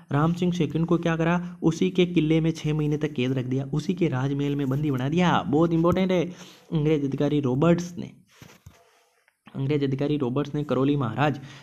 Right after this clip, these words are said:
मदन पाल सिंह की सहायता से कोटा शहर पर पुनः अधिकार कर लिया। बहुत इंपॉर्टेंट। देखो, जब आहुआ में क्रांति हुई थी तो वहाँ पे दमन जो करने वाला था क्रांति का, वो होम्स था। उसी प्रकार यहाँ पे यदि हम कोटा की बात करें तो कोटा में अंग्रेज अधिकारी कौन?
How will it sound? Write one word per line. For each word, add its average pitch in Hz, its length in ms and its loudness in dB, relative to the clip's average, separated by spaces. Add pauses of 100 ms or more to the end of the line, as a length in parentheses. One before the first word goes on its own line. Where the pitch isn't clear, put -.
(140)
मदन 175 240 4
पाल 165 180 2
सिंह 156 140 -4
की 147 100 -4
सहायता 139 280 -2
से 143 140 -6
कोटा 139 300 -2
शहर 131 220 -6
पर 143 180 -10
पुनः 127 240 -4
अधिकार 107 320 -8
कर - 120 -18
लिया। - 300 -20 (340)
बहुत 160 280 -4
इंपॉर्टेंट। - 520 -10 (520)
देखो, 190 220 -4 (380)
जब - 280 -10
आहुआ 139 220 -4
में 214 120 -8
क्रांति 180 300 -8
हुई 160 120 -4
थी 170 120 -8
तो 214 80 -8
वहाँ 135 240 -12
पे 208 140 -10 (160)
दमन 170 300 -2
जो 175 120 -2
करने 156 240 -6
वाला 165 220 -6
था 170 100 -10
क्रांति 147 340 -10
का, 180 100 -8
वो 196 120 -8
होम्स 208 280 -6
था। 104 100 -10 (140)
उसी 160 120 -8
प्रकार 214 380 -14
यहाँ 185 160 -10
पे 190 140 -10
यदि 208 180 -6
हम 208 120 -2
कोटा 147 240 -4
की 202 60 -2
बात 120 180 -6
करें 170 340 -6
तो 185 100 -6
कोटा 156 280 -4
में 165 140 -2
अंग्रेज 165 360 -2
अधिकारी 147 320 -4
कौन? 170 260 -2